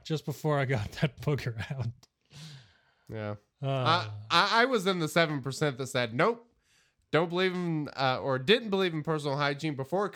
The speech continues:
Speaker 2: <laughs> covid, and I still don't." Fortunately,
Speaker 1: Which I
Speaker 2: I don't deal with people, though, so.
Speaker 1: <laughs>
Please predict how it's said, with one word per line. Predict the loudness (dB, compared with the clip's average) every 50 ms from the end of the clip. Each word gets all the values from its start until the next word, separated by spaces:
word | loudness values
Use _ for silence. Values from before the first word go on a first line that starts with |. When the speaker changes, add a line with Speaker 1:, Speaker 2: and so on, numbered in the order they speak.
| -10 -18
Speaker 2:
<laughs> | -4 _ 0
covid, | 0 2 0 0 -2 -2
and | -4 -4 -2 -2
I | -2 -4 -4
still | -6 -8 -8 -4 -2 0 0 0
don't." | 0 -2 -2 -2 -4 -10 -16 -20 -20 _ _ _ _ _ _ _ _ _ _ _ _ _ _ _ _ _ _ -2
Fortunately, | 0 0 0 2 0 0 2 2 2
Speaker 1:
Which | 2 4 4
I | 4
Speaker 2:
I | 4
don't | 4 4 2 2
deal | 0 0 0
with | -2 -4 -4 -4
people, | -4 -4 -4 -6 -10 -12
though, | -12 -12 -12 -12
so. | -12 -14 -14 -14 -14 -16 -18 _ _ _ _ _ _ _ _ _ _
Speaker 1:
<laughs> | -12 -12 -12 -8 -6 -6 -6 -6 -6 -8 -10